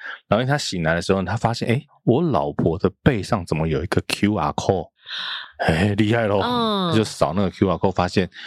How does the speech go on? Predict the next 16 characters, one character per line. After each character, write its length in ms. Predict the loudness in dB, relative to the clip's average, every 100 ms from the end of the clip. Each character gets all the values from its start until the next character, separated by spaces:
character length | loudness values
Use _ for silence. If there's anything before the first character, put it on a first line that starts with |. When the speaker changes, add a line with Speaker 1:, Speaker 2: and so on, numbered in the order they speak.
| -16 -4
Speaker 1:
原 160 | 0 2
来 80 | 2
这 120 | 2
个 80 | 2
老 200 | 2 -2
婆 260 | -2 -2
是 180 | -2 0
一 120 | 0
个 340 | 2 0 0 -4
复 340 | 0 0 0
制 240 | -2 -2 0
的 140 | -2
机 300 | -2 -4 -2
器 300 | -2 -2 -4
人。 220 | -4 -6 -6 -6 -2
Speaker 2:
嗯。 320 | 0 0 -4